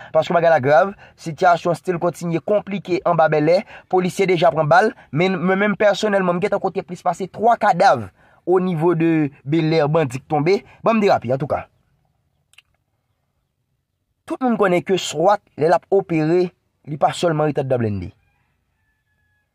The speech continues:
Si monsieur soit tu mets tes pieds à terre, Bel Air.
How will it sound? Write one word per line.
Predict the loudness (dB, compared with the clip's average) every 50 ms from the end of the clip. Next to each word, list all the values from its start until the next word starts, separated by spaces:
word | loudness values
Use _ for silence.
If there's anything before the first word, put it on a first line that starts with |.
| _ _ _ _ _ _ _ _
Si | -12 -10
monsieur | -10 -8 -8 -8
soit | -8 -2 -2 -2 -2
tu | -2 -2
mets | -2 -2 -2
tes | -4 -4
pieds | -4 -2 -2 0 2 2
à | 0 0
terre, | 0 -2 -2 -2 -2 -2 -6 _ _ _ _ _ _ _ _ _ _ _ _ _ _ _ _ -10
Bel | -6 -4 -2 -2
Air. | -2 -4 -4